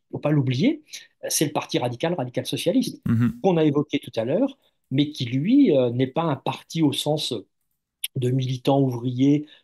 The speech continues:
Speaker 1: euh, classique comme on, on, on, on a pu le, le décrire là pour ces deux organisations, mais qui est, qui est plutôt, euh,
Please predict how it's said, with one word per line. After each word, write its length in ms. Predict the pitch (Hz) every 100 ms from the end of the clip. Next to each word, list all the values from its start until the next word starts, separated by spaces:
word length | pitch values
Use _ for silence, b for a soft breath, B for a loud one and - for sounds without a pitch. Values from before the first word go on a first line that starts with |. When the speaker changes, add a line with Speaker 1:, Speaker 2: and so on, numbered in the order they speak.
| _
Speaker 1:
euh, 80 | 104
classique 420 | - 117 - 156
comme 160 | - 120
on, 200 | 123 131
on, 160 | 131 127
on, 180 | 123 117
on 160 | 117 110
a 60 |
pu 200 | 110 -
le, 160 | 127 110
le 220 | 117 117
décrire 400 | 117 123 - 151
là 140 | 127 135
pour 260 | 127 113
ces 140 | - 131
deux 220 | 123 120
organisations, 680 | 120 117 110 113 - 254 277 B B _
mais 160 | 120 170
qui 140 | 139
est, 120 | 127 - _
qui 100 | -
est 40 |
plutôt, 500 | - 123 - 175 190
euh, 100 | 143